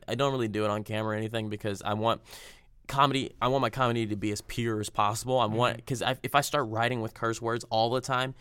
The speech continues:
Speaker 1: it'll take away from, uh, th-, you know, the, the smartness or, or, you know, the, you know,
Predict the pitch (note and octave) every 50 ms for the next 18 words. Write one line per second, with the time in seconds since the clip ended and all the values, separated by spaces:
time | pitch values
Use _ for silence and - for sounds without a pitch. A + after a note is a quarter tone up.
0 | - - - - - A#2+ A#2 G#2+ G#2+ - A#2+ G#2+ - G#2+ G#2+ G#2 G#2 G#2 - -
1 | G2 G2 G2 F#2+ G2 F#2+ F#2+ E2+ C2 B1 G#1+ - - - - - - - _ -
2 | A2+ A#2 A2 - - A#2+ B2 G#2+ A2+ G#2+ G#2 A2 G#2+ A2 G#2+ E2 C#2+ G#2 - -
3 | - B2+ A#2+ G#2+ A#2 - G#2+ A2+ A#2 - - - - - - G#2 G#2 G2+ E2+ F2+
4 | F2+ C#2 F2 G#2+ F#2+ F2 D2 D2+ D2+ C#2 F2+ E2+ A#1 G1+ G1+ - - - - -
5 | - _ - _ - E2 B2 A2 D2 A#1+ G#1+ -